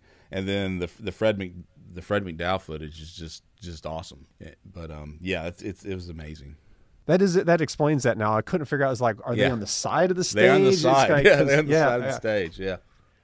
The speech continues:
Speaker 2: They just did that. Well, that's great. I mean, those kind of, like, more, um, informal performances sometimes just are even more powerful than putting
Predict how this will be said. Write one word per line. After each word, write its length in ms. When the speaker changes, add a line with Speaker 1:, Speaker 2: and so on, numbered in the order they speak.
Speaker 2:
They 100
just 240
did 220
that. 180
Well, 140
that's 240
great. 240
I 20
mean, 320
those 420
kind 240
of, 140
like, 300
more, 520
um, 440
informal 580
performances 760
sometimes 880
just 300
are 160
even 180
more 180
powerful 540
than 260
putting 360